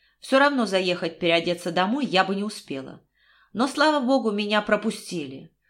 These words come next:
Альберт уже сидел на месте и изучал меню. Стоило мне переступить порог ресторана, как он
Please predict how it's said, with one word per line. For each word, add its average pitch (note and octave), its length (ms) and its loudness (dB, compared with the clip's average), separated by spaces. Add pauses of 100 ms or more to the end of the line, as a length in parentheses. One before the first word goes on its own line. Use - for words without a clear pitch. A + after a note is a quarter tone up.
(200)
Альберт A#3+ 500 4
уже G3+ 220 0
сидел F#3+ 320 0
на F3+ 100 0
месте B3 380 0
и F#3+ 240 0
изучал F3+ 500 0
меню. E3 460 -8 (880)
Стоило C#4+ 480 4
мне G#3+ 200 0
переступить G#3 680 -2
порог F#3 320 0
ресторана, G3+ 760 -2 (240)
как G3+ 300 0
он C4+ 320 -2